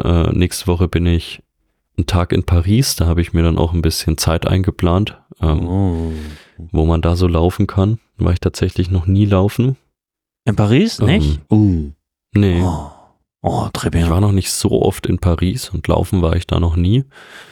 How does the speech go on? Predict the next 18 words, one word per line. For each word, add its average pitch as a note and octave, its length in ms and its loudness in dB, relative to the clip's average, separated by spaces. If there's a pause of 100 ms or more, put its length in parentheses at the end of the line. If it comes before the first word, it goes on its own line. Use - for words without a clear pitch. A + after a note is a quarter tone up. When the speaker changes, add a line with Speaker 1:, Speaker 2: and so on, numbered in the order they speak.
(580)
Speaker 1:
Und F2+ 200 2
jetzt F#2 200 0
bis A#2+ 160 2
Speaker 2:
Eine C#3 100 2
Speaker 1:
Ostern A2+ 220 2
ist G2+ 80 0
Speaker 2:
Paris-Story. F2+ 220 0
Speaker 1:
noch E2+ 80 -2
viel. E2 500 0 (800)
Speaker 2:
Eine A#2 240 2
Speaker 1:
Mhm. D2+ 60 0
Speaker 2:
kurze A2 260 0
Paris-Story. A2 840 2
Wir F#2+ 140 -2
waren F#2+ 200 2
damals G2 460 2
mit, - 440 -2
äh, E2 440 0